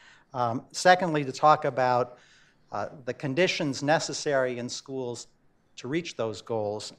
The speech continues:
And then finally, to talk about the policy implications. Um,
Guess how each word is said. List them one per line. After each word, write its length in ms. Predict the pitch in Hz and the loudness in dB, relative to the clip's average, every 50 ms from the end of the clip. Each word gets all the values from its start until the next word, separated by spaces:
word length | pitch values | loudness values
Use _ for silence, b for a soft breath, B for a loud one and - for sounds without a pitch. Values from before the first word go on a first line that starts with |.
| - | -6
And 160 | 147 139 139 131 | -4 -4 0 0
then 200 | 131 131 127 127 | 0 0 0 -2
finally, 600 | - - 151 147 147 151 151 139 131 131 120 117 - | -2 2 2 4 4 4 2 0 -2 -2 -4 -6 -10
to 380 | - - - 135 123 117 117 127 - _ _ | -12 -6 -4 -2 -2 -2 -4 -8 -12 _ _
talk 180 | - 139 123 - | 0 0 2 2
about 160 | - 117 - | 0 -2 -4
the 60 | 110 | -6
policy 600 | - - 131 120 120 117 110 - - 117 104 98 - b b b b b b b - | -6 -2 0 0 2 0 -2 -4 -8 -10 -10 -10 -14 b b b b b b b -12
implications. 880 | 127 117 - - - - - 113 107 - - - - - - - - - b b b b b b b b - | -10 -10 -10 -12 -12 -8 -6 -6 -6 -8 -10 -16 -18 -16 -16 -18 -18 -18 b b b b b b b b -8
Um, 260 | 135 123 117 117 - | -4 -2 -2 -2 -2